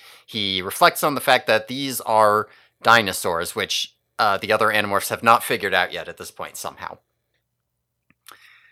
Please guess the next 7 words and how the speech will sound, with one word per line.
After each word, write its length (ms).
So, 400
<laughs> 580
let's, 200
let's 220
talk 200
about 360
this 220